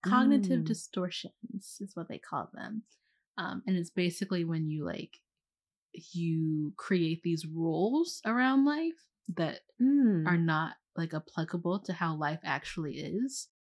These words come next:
Speaker 1: So, like, if you create a very black and white rule about life, you ignore the fact that much of life is gray.
Speaker 2: Oh, I, I've never known about this. So that's actually really interesting.
Speaker 1: Yeah.
Speaker 2: And it's kind of sad 'cause I have a psych degree. So, um,
Speaker 1: <laughs>
Speaker 2: nobody <laughs>
Speaker 1: Yeah.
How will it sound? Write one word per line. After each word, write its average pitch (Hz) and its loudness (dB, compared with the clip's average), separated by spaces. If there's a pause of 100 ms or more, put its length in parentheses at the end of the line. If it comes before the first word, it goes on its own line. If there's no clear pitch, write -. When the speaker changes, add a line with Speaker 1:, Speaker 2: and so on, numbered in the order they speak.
(120)
Speaker 1:
So, - -2
like, 165 -2
if 170 -4
you 185 2
create 165 0
a 165 0
very 160 -2
black 160 -2
and 220 4
white 277 2 (160)
rule 165 -2
about 160 -2
life, 156 -6
you 170 2
ignore 160 -2
the 165 -6
fact 165 -4
that 170 -6
much 160 -4
of 165 -6
life 196 -6
is 151 -8
gray. 170 -4 (260)
Speaker 2:
Oh, 214 2
I, 240 4 (100)
I've 247 6
never 320 6
known 254 6
about 185 4
this. 147 0
So 165 -4
that's 185 -4
actually 220 -6
really 160 -2
interesting. 147 -6
Speaker 1:
Yeah. 240 2
Speaker 2:
And 160 2
it's 226 4
kind 311 6
of 254 4
sad 220 6
'cause 165 -4
I 165 6
have 190 4
a - 2
psych 151 2
degree. - -4
So, 151 0
um, 147 4
Speaker 1:
<laughs> - -10
Speaker 2:
nobody 180 6
<laughs> 240 6
Speaker 1:
Yeah. 262 6